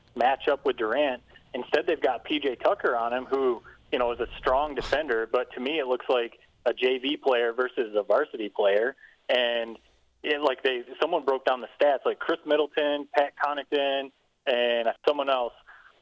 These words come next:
were the only guys who guarded Kevin Durant in the second half of that last game. I don't know how. I don't care if your coach in the huddle is saying, like, "No, this is P J Tucker. You know, he's got him. Giannis, you go over here."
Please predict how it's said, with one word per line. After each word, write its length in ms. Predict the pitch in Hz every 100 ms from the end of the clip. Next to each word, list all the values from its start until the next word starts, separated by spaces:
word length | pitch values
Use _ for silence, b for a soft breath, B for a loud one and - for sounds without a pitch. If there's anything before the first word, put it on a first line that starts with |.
| -
were 100 | 131
the 140 | 131
only 420 | 156 160 175 175 165
guys 340 | 147 139 127 -
who 100 | 139
guarded 540 | 131 123 135 127 117 - - b b b -
Kevin 260 | - 135 123
Durant 320 | 117 131 127
in 60 | 117
the 100 | 107
second 200 | 139 131
half 260 | 117 131 -
of 80 | 113
that 220 | 113 110
last 260 | 120 117 -
game. 260 | 127 113 104 B B - -
I 100 | 220
don't 120 | 143
know 160 | 123
how. 540 | 113 - 170 143 117 107 113 - - -
I 80 | 170
don't 180 | 185 -
care 120 | 156
if 100 | -
your 100 | 123
coach 360 | - 131 147 - -
in 120 | 135
the 80 | 123
huddle 380 | 139 135 139 139
is 80 | 120
saying, 160 | 139 127
like, 180 | 113 123
"No, 220 | 143 113
this 80 | 107
is 80 | 127
P 140 | - 139
J 140 | 135
Tucker. 380 | 127 139 - 131
You 140 | 131
know, 140 | 123 113
he's 160 | 131 139
got 260 | 131 131 131
him. 160 | 127
Giannis, 320 | 123 131 135 127 - B -
you 100 | 135
go 60 |
over 160 | 139 120
here." 300 | 123 127 107